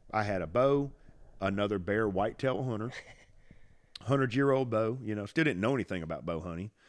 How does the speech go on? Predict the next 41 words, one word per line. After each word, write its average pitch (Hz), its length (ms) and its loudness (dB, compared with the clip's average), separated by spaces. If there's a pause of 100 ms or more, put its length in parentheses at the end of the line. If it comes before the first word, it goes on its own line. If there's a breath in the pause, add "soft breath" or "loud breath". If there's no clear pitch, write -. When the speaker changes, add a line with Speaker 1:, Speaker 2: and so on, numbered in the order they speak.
(280 soft breath)
Speaker 1:
but 101 200 4
I, 101 140 4 (260)
you 101 100 -4
know, 92 120 -4
got 98 220 0
in 107 120 -2
there. 107 120 -4
And 104 100 -4
at 92 140 -8
Fort 143 240 2
Hood, 120 280 4
you 104 120 0
had 107 120 -2
to, 92 60 -4
like, 95 200 -4
go 92 100 -2
draw 90 260 -4
your 90 180 -4
areas 90 440 -2
and 92 100 -12
stuff - 280 -8
like 90 140 -8
that. 92 260 -6
But, - 160 -12
man, 95 180 -8
I 92 80 -8
killed 95 400 -2 (360 soft breath)
my 101 140 -2
first 139 480 2
deer 131 220 4
with 110 140 0
a 90 60 -2
bow 101 380 2
at - 80 -8
twenty-three. 104 680 -8 (1080)
And 92 580 -2 (1080)
since 160 360 -2
then, 113 260 0
I've 104 240 0
probably 101 320 0
killed, 98 500 -2